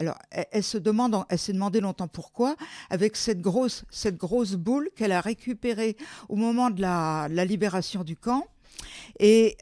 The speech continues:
euh, et donc, ce, cette, ce, cette grosse boule est exposée, notamment.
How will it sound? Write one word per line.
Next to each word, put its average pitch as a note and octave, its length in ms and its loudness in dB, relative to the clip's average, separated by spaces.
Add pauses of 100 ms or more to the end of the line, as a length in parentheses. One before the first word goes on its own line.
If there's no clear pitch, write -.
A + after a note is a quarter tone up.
euh, F3 320 2
et G3+ 100 6
donc, C4 260 2
ce, G#3+ 200 0
cette, F#3+ 460 0
ce, F3+ 240 -4
cette F#3 240 -2
grosse F3 300 -4
boule C#4 280 -2
est G#3 160 -2
exposée, F#3+ 640 -4
notamment. F3 320 -6